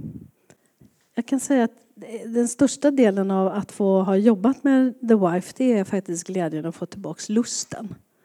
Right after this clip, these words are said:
i att jobba med film. Och det är alltså vårt absolut, eh, sköraste redskap. Tappar vi lusten eller glädjen i det vi gör, så är vi inte kreativa.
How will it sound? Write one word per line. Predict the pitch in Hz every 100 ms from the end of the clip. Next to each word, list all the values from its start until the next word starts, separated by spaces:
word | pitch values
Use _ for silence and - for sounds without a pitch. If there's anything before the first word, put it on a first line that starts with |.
| _ _ _ _ _ _ _ _
i | 190 170
att | 160 -
jobba | 175 156 147
med | 185
film. | - 208 - - _ _ - - _
Och | 208
det | 190 247 302 -
är | 233 339 359 285 -
alltså | 185 170 170
vårt | 165 165 - - -
absolut, | 190 - - 185 170 156 - _ -
eh, | 156 143 147 - -
sköraste | - 214 180 156 165 - 202
redskap. | 190 180 - - 208 - - - _
Tappar | - 254 247 - 240
vi | 294
lusten | 262 180 156 - - - 156 170 170 _ _ _
eller | 185 165
glädjen | 165 175 190 208 160 151 165 170
i | 175
det | 160 156
vi | 170
gör, | 175 302 214 170 185 208 - _ _ _ _
så | - 214 196 233
är | 170
vi | 175
inte | 190 165
kreativa. | - 214 202 - 233 226